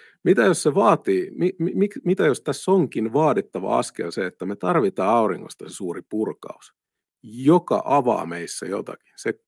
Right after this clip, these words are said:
koodaa jotakin hieman eri tavalla, koska ainoa asia, mitä aurinko tekee, se syö-, syöksee dataa koko ajan. Sieltä tulee pelkästään vain ja ainoastaan dataa.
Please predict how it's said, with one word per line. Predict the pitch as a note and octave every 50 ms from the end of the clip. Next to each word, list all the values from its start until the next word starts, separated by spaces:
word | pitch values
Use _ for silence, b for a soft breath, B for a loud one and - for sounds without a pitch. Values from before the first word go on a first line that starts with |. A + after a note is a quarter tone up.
| _ _
koodaa | - - E3+ E3+ D#3+ C#3 A2+ G2+ G2 F#2
jotakin | G2 G#2 A#2 A#2+ - F#2 - - - -
hieman | F2 B2 A#2 G#2+ F#2+ F2 F#2+
eri | G#2+ G#2+ G2 E2+
tavalla, | - - G2+ G2 F#2+ F2+ F#2
koska | - - F#2+ - - - - -
ainoa | - - D#3+ F3+ F#3+ F#3+ F3 D#3 C#3 B2 B2 A#2 A#2 A#2+
asia, | B2+ - - A#2 G2 F#2
mitä | F#2+ - - G#2+ G#2+
aurinko | A#2+ B2 A2 F#2 E2+ - F#2
tekee, | - - G#2+ - - G#2+ - -
se | F#2+ E2+
syö-, | - - A#2 A2+ A#2 - - _
syöksee | - - - D3+ C#3+ C3 - - - G2+ G2+ G#2+ G#2+ G#2+ A2
dataa | A2+ C#3+ C#3 C#3+ - F#2+ - - - _ _
koko | - E2 - - -
ajan. | - - - _ _
Sieltä | - - - C#3 B2 - B2 - -
tulee | - - C3+ B2+ B2+
pelkästään | _ - F#3 F3+ E3+ D#3+ - - - - - - G#2 F#2+ F#2 G2 G2+ -
vain | A#2 A#2+ A#2 A2 F#2+
ja | F2+ F#2 F#2
ainoastaan | F2+ F2+ F2 - - - - - F2+ F#2+
dataa. | G2 G#2 G#2 - - - - -